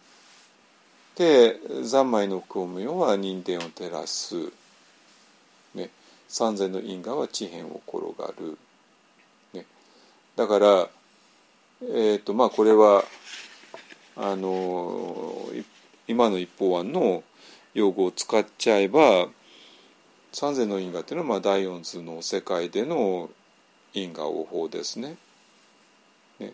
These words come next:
それによって、えー、この原因と結果っていうのが、いつまでも第四図の世界の中では、あの、続いていくよね。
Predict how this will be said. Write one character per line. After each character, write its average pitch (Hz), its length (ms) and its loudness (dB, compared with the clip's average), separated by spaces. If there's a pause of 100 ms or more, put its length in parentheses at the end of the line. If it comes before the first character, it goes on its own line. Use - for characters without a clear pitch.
そ - 200 -4
れ 120 120 2
に 117 80 -2
よ 113 100 0
っ 110 40 -4 (160)
て、 127 440 4 (1000)
え 87 800 -6
ー、 - 80 -12
こ 110 140 -8
の 92 200 -6
原 92 140 0
因 92 260 -6
と 110 220 -8
結 - 300 -10
果 95 120 -6
っ - 40 -8
て - 200 -12
い 92 80 -4
う 101 80 -6
の 156 120 -8
が、 147 140 -2 (800)
い - 120 -16 (100)
つ - 160 -8
ま 92 160 -6
で 139 160 -8
も 202 400 -4 (800)
第 98 160 0
四 85 80 -8
図 85 120 -12
の 92 60 -10
世 107 160 -6
界 87 200 -6
の 82 60 -14
中 87 260 -10
で 135 120 -2
は、 101 320 2 (220)
あ 87 120 -8
の、 82 140 -12
続 80 240 -12
い 76 80 -10
て - 160 -16
い - 60 -10
く - 240 -14
よ 78 140 -10
ね。 80 240 -10